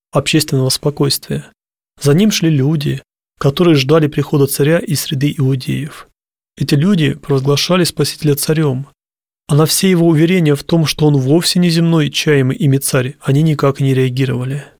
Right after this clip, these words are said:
Синедриону нельзя было допустить народных волнений, и потому первосвященники принимают решение избавиться от этого странного проповедника. Это жестоко,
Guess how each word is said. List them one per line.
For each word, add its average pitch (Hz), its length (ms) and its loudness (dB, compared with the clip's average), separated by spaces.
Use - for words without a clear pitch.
Синедриону 175 680 2
нельзя 156 380 2
было 165 220 2
допустить 151 640 -2
народных 143 400 0
волнений, 139 600 0
и 160 80 0
потому 165 520 2
первосвященники 156 840 -2
принимают 139 460 0
решение 143 380 2
избавиться 131 640 0
от 117 120 -4
этого 127 200 -2
странного 127 480 0
проповедника. 127 760 -4
Это 160 220 0
жестоко, 151 680 0